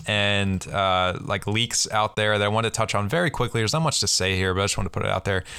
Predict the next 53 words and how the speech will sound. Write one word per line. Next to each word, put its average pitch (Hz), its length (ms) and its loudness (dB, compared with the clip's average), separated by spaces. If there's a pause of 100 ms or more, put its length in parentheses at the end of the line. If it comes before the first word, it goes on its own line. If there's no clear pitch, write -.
(260)
The, 110 220 2
uh, 101 120 4
collectible 135 360 0
minifig 117 460 0
Harry 104 240 2
Potter 107 260 2
series, 104 360 2
this 123 140 0
is 110 60 -4
due 101 220 0
out 98 220 2
in 98 200 -2
early 101 260 0
September. 95 640 0 (320)
Just, 123 200 2
like, 120 140 0
the, 110 120 2
the 104 160 0
full 151 220 0
wave 110 180 2
has 104 100 0
been 113 160 0
revealed. 107 380 2
It's - 220 0
all 117 160 0
over 98 160 0
Instagram 95 680 0
and 92 120 0
a 92 80 2
lot 92 180 2
of, 92 180 -2
a 98 120 0
lot 98 160 2
of 92 80 0
Lego 95 240 2
sites. 92 460 0
Uh, 90 200 0
so 92 160 0
you 107 40 -4
can 101 80 -2
definitely 98 200 -2
check 95 200 -2
that 90 120 0
out. 90 80 2
I'll 90 80 2
have 95 80 -2
a 98 40 0
link 92 180 0
down 90 140 0
in 87 40 -2
the 85 60 -2
show - 160 0
notes. 90 260 0